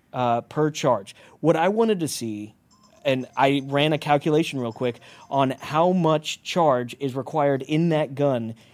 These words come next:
in order to kill five hundred stormtroopers. If you were to land every single shot,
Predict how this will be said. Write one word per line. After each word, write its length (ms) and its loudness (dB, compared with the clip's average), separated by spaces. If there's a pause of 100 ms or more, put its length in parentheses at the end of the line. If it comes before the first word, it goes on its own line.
in 140 0
order 220 2
to 140 -6
kill 300 0
five 340 0
hundred 300 -4
stormtroopers. 640 -10 (300)
If 180 -6
you 140 2
were 160 6
to 100 -2
land 360 0
every 300 0
single 320 -2
shot, 380 -6